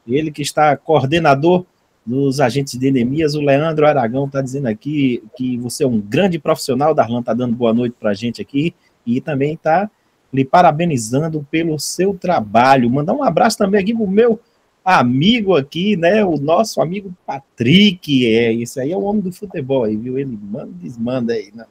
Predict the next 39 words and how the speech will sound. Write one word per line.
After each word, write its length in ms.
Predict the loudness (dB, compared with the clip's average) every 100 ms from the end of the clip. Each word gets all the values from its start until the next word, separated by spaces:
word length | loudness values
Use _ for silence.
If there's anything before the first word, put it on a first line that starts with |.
| -8
<laughs> 1000 | -2 -2 0 -4 -2 -2 -2 -2 -2 4
É 80 |
o 80 | 4
boleiro, 480 | 6 4 6 6 6
né, 140 | 2
Patrick? 560 | 2 0 2 -2 0 -6 -10 -20 -4
Mandar 260 | 0 2
um 60 | 2
abraço 460 | 2 4 2 0
pra 200 | 0 2
ele 200 | 4 2
aqui. 420 | 0 -2 -2 -2 -4 _ _ -2
E 140 | 0
tem 140 | 2 -2
uma 100 | 2
pergunta 420 | 0 0 -2 0
dele 220 | 2 0
aqui, 360 | -2 -2 -4 -6 _
mas, 360 | -2 2 2 2
é, 480 | 2 2 2 2 0
mandar 260 | 0 -2 -2
um, 380 | -2 -4 -4 -2
um 40 |
abraço 360 | 0 0 -2 -2
também 280 | -2 -2
aqui 260 | -4 -4 -6
pra, 680 | 0 2 4 4 4 2 -2 _ _ -20 -20 _ -20 -16 -2
para 240 | 2 4 2
a 40 |
professora 720 | 0 -4 -4 0 2 2 0 -4 _ _ _ _
Ana 240 | -4 -2
Luzia, 600 | -2 -2 -2 -2 0 0 0
né? 280 | -2 -2 -8 _ _ _ _ _ _ -10
Um 160 | -6
grande 240 | 0 0 0
abraço 380 | 0 0 -2 -4
pra 160 | -4
você, 380 | -4 -4 -2 -2
professora. 640 | -2 -2 -2 -2 0 -2